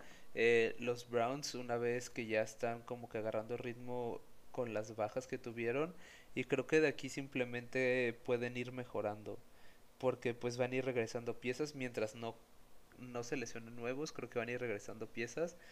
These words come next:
Entonces, por ese lado creo que los Browns van por buen camino, y creo que los Bengals simplemente tienen que encontrar un ritmo que les funcione, porque de la nada son realmente un equipo excelente y de la nada son un equipo pésimo.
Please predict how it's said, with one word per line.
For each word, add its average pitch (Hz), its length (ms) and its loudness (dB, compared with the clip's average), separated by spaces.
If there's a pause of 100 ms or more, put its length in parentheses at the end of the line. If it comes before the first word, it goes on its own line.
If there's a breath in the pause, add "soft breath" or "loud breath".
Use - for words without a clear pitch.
(300 loud breath)
Entonces, 117 880 -2
por 117 160 0
ese 117 160 -2
lado 120 240 0
creo 120 160 -4
que - 80 -8
los 117 320 -2
Browns 120 300 0
van 127 160 2
por 123 160 -4
buen 120 160 -4
camino, 131 520 -4
y 147 100 0
creo 120 240 -4
que 139 80 0
los 120 480 -2
Bengals 120 360 2
simplemente 120 560 -6
tienen 117 460 -6
que 117 500 0 (560 loud breath)
encontrar 131 500 4
un 170 80 0
ritmo 175 300 -4
que 180 80 8
les 123 180 4
funcione, 117 640 -2
porque 120 300 0
de 117 80 2
la 113 100 0
nada 120 200 2
son 123 600 -2
realmente 117 600 0
un 120 180 -4
equipo 120 400 0
excelente 117 640 0
y 165 60 2
de 127 100 2
la 107 60 -4
nada 107 160 -2
son 123 180 -8
un 117 60 -10
equipo - 320 -8
pésimo. 127 520 -6